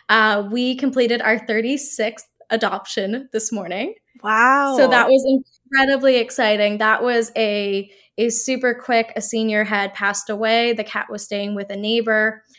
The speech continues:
Speaker 1: um, but she was severely allergic to cats. Um, so it was a re-, had to be a really quick adoption, but our community came through and we found her a home. Her name's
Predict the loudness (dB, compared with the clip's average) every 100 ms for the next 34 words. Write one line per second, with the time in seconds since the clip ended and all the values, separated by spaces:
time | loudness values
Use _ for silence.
0 | _ 0 2 2 -2 -6 -6 -4 0 2
1 | 2 2 0 2 0 0 -2 -2 -2 -4
2 | -8 -10 -8 -8 -8 -12 -14 -16 -20 -20
3 | -4 2 4 4 0 -4 -8 -14 _ -12
4 | -2 4 6 4 2 0 0 0 0 0
5 | -2 0 2 2 0 0 2 2 0 -2
6 | -4 -6 -6 -8 -6 -8 -4 -4 -6 -6
7 | -6 -6 -6 -6 -8 -12 _ _ 0 0
8 | 0 0 0 -2 -2 -2 -4 -6 -6 -4
9 | -2 0 0 0 0 -2 0 -2 -6 -8
10 | -8 -4 -4 -2 -4 -6 -4 -4 -4 -6
11 | -8 -12